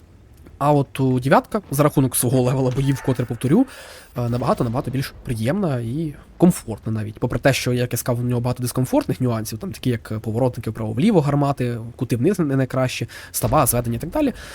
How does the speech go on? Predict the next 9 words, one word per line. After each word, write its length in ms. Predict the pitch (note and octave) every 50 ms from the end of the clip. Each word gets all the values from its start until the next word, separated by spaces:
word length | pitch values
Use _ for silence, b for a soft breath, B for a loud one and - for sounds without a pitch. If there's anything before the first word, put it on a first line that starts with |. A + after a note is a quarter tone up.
| B B
Попри 180 | - D#3 D#3+ -
це 100 | - C#3+
все, 180 | - - C4
він, 160 | A3 E3+ D#3+ E3
він 160 | D#3 F#3+ F#3+ - D#3
відчувається 680 | E3+ F3+ - - - C3+ A#2+ C3+ F#3+ C4+ C4+ - -
як 100 | C3 -
танк 260 | - E3+ A3+ A3 - - -
комфортний. 560 | - C3 - - A2+ A2 G#2+ - A2 A2